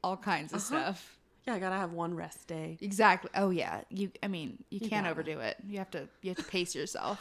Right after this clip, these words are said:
Speaker 2: <laughs> I mean, why go on vacation if you're gonna be stressed the whole time?
Speaker 1: Exactly. Not worth
Speaker 2: Sorry,
Speaker 1: it.
Speaker 2: I said vacation. So weird. <laughs>
Speaker 1: Vacation.
Speaker 2: Vacation.
Speaker 1: Anyway, who needs vacation now? Don't go on vacation right now because it's,
Speaker 2: Yeah.
Speaker 1: there's a, there's a,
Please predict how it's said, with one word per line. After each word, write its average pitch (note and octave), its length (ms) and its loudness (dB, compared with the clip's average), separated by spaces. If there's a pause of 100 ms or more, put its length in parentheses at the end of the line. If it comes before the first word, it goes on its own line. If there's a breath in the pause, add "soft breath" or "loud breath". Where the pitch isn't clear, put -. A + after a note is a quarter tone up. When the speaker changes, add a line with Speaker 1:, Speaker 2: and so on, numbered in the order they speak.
Speaker 2:
<laughs> - 60 -6
I - 20 -4
mean, G4 140 0
why F#4 160 2
go F4 80 2
on D#4+ 180 4
vacation G3+ 520 -4
if D#3+ 180 -10
you're E3 100 -6
gonna E3 160 -4
be D#3 100 -8
stressed - 360 -12
the - 60 -10
whole - 120 -12
time? - 140 -10
Speaker 1:
Exactly. E3+ 760 0
Not E3 220 -6
worth E3 80 -2
Speaker 2:
Sorry, D#3+ 160 -2
Speaker 1:
it. F3 80 -2
Speaker 2:
I F3+ 40 -4
said F3 200 -8
vacation. D#3 580 -10
So D3 300 -8
weird. C3 580 -6
<laughs> - 20 -6
Speaker 1:
Vacation. F3+ 840 6
Speaker 2:
Vacation. A4+ 800 0 (340 loud breath)
Speaker 1:
Anyway, F#3 260 6
who A#3 160 6
needs C#4+ 280 6
vacation E3 460 -2
now? D#3 280 -2
Don't G3 260 -2 (220)
go E3 100 -6
on D#3 120 -2
vacation D#3 420 -4
right F2+ 140 -6
now - 200 -6
because - 520 -10
it's, - 320 -8 (120)
Speaker 2:
Yeah. C#3+ 120 -8
Speaker 1:
there's F#3 240 4
a, F#3 60 2 (180)
there's F3+ 240 2
a, D#3+ 260 4